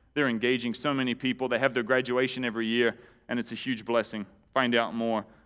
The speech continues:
about that. Ron and Gina Rackley are, uh, a,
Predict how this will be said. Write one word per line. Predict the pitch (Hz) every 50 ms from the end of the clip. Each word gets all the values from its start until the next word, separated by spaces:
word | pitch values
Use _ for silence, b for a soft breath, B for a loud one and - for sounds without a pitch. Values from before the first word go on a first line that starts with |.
| b -
about | 120 107 120 113 113 104 113
that. | 120 113 113
Ron | 123 147 165 170
and | 165 156 143
Gina | 139 175 175 160 151
Rackley | 151 170 180 170 - 175 185 190 185 175 170 -
are, | 156 151 147 147 147 147 147
uh, | - - 147 139 135 139 107 127 139
a, | 131